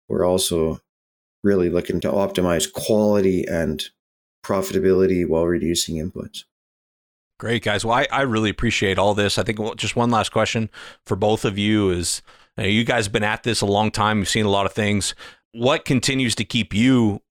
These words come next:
Speaker 2: motivated to keep charging forward? I mean, what, when you wake up, what kinda gets you fired up to hit the ground running every day?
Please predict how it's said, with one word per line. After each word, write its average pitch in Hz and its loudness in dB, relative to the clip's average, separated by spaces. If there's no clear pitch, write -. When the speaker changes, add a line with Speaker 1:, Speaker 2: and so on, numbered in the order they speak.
Speaker 2:
motivated 104 2
to 87 -4
keep 107 0
charging 98 0
forward? 85 0
I 82 -4
mean, 87 -2
what, 113 0
when 104 0
you 113 4
wake 110 0
up, 107 0
what 104 -2
kinda 104 0
gets 101 -6
you 110 0
fired 101 0
up 104 -2
to 90 0
hit - -4
the 107 -6
ground 98 0
running 98 2
every 82 -2
day? 87 -2